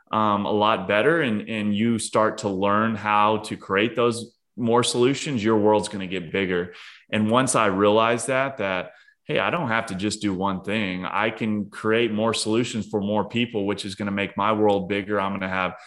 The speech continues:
more job opportunities for people, more growth opportunities for people, and my revenue is gonna grow as well." So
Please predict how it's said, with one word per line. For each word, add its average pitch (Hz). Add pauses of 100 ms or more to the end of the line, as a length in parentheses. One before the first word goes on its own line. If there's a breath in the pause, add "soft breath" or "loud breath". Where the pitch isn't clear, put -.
(160 loud breath)
more 110
job 110
opportunities 110
for 104
people, 110
more 101
growth 113
opportunities 113
for 101
people, 135
and 165 (200 loud breath)
my 120
revenue 139
is 107
gonna 110
grow 104
as 87
well." 92
So 95